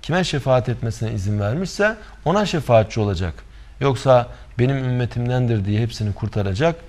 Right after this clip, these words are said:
değil. Cenab-ı Hak Kur'an-ı Kerim'i layıkıyla anlamayı, Kur'an'a göre yaşamayı, tamamen tevhid üzere hayatımızı devam ettirmeyi,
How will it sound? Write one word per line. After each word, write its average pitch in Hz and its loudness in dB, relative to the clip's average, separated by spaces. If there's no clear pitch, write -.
değil. 98 0
Cenab-ı 165 6
Hak - 0
Kur'an-ı 147 4
Kerim'i 131 0
layıkıyla 127 4
anlamayı, 107 2
Kur'an'a 127 0
göre 117 2
yaşamayı, 107 0
tamamen 139 2
tevhid 131 0
üzere 117 2
hayatımızı 120 0
devam 123 4
ettirmeyi, 104 -4